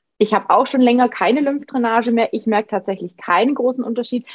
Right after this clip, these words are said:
Ich trage aber halt auch wirklich von morgens bis abends die Kompression und ich versuche, mich sehr, sehr viel zu bewegen.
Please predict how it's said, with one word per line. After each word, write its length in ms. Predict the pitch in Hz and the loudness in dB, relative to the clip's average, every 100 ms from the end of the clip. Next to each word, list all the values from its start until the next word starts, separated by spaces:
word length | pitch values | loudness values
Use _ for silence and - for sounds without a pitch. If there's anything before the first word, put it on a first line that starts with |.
| - | -12
Ich 160 | - 214 | -8 -6
trage 420 | - 214 240 247 | 0 2 2 2
aber 160 | 233 226 | 0 -2
halt 180 | 214 - | -4 -6
auch 120 | 208 | -10
wirklich 460 | 196 196 240 277 - | -8 -6 -6 -8 -8
von 180 | 262 | -8
morgens 320 | 240 208 214 - | -4 -4 -6 -12
bis 140 | 214 | -8
abends 320 | - 180 208 - | -2 -2 -2 -10
die 80 | |
Kompression 580 | 214 214 202 214 202 240 | -12 -10 -8 -8 -4 -2
und 40 | 220 | 0
ich 180 | 214 | -2
versuche, 380 | - 214 254 - | -4 -4 -4 0
mich 140 | 240 - | -2 2
sehr, 240 | 233 240 | 2 4
sehr 140 | 247 | 2
viel 200 | 240 247 | 0 -6
zu 140 | - 202 | -6 -6
bewegen. 580 | 220 190 262 254 175 | -4 0 0 0 -2